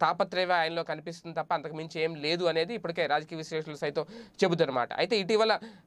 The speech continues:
ఆ, నిమ్మగడ్డ తీసుకుంటున్న నిర్ణయాల కారణంగా చాలా ఇబ్బందులు ఎదుర్కొంటుంది ప్రభుత్వం అనే నేపథ్యంలో మంత్రి మేకపాటి సీన్లోకి వచ్చి ఇప్పటికే, ఆ, ఇప్పుడు ఎన్నికలు ఏమిటి, ఇప్పుడు ఎన్నికలు పెట్టే ఆలోచన లేదు అని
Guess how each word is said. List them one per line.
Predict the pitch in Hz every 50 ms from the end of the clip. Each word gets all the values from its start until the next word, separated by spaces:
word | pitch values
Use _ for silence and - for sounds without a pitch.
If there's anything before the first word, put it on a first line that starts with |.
| -
ఆ, | 151 151 151 147 143 139 139
నిమ్మగడ్డ | 151 175 190 196 214 202 202
తీసుకుంటున్న | 196 214 190 196 - - 190 175 196 180 175
నిర్ణయాల | 170 165 165 185 185 180 175
కారణంగా | 170 170 170 160 156 165 165 165 165 165 185 196 - - _ _ _ - 175
చాలా | 160 160 170 151 - -
ఇబ్బందులు | 160 156 156 185 190 196 185 175 156 - - _ _
ఎదుర్కొంటుంది | 160 165 170 170 170 - 170 160 165 160 156 165
ప్రభుత్వం | 170 170 151 147 160 160 - 170 156 156
అనే |
నేపథ్యంలో | 151 147 143 147 - 151 147 147 151 160 208 208
మంత్రి | 180 151 165 175 190 175 135 - 214 220 - - - -
మేకపాటి | 151 160 175 190 196 220 196 214 196 190 190 185
సీన్లోకి | - - 190 185 190 190 175 170 175
వచ్చి | 170 - - 208
ఇప్పటికే, | 165 147 - 175 175 175 180 156 - - - - - - _ -
ఆ, | 156
ఇప్పుడు | 156 160 160 170
ఎన్నికలు | 165 170 185 185 214 190 185
ఏమిటి, | 180 180 185 185 175 196 190 - - _ -
ఇప్పుడు | 175 165 - 170 170
ఎన్నికలు | 160 156 165 - 190 180
పెట్టే | 170 180 165 185 170
ఆలోచన | 160 160 175 170 175 185
లేదు | 165 156 156 165 170 180
అని | 170 165